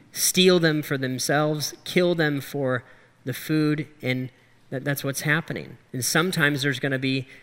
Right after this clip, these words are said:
that in our lives. There's gonna be thieves and robbers. There's other voices all around us. The only messages worth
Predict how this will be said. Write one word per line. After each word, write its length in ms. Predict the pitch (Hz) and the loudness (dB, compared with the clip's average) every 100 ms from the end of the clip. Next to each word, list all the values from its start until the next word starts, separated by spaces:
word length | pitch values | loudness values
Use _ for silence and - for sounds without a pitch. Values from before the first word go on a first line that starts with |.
| _ | _
that 180 | 131 135 | 6 8
in 80 | 139 | 6
our 220 | 139 147 | 4 2
lives. 340 | 151 208 113 | 4 2 2
There's 220 | 131 135 | -2 -2
gonna 140 | 131 135 | -2 0
be 120 | 139 | -2
thieves 400 | - 143 165 160 | -2 0 0 0
and 140 | 160 | -2
robbers. 340 | 151 147 143 123 | 0 0 0 -2
There's 160 | 123 | -2
other 160 | 127 131 | -2 -2
voices 340 | 135 143 - 135 | -2 -2 -2 -2
all 100 | 120 | -2
around 280 | 123 135 127 | 0 0 0
us. 180 | 120 - - - | -4 -12 -20 -6
The 100 | 139 | 0
only 180 | 147 175 | 2 2
messages 420 | 175 151 151 135 | 2 0 0 -4
worth 360 | 127 131 127 | -2 0 -2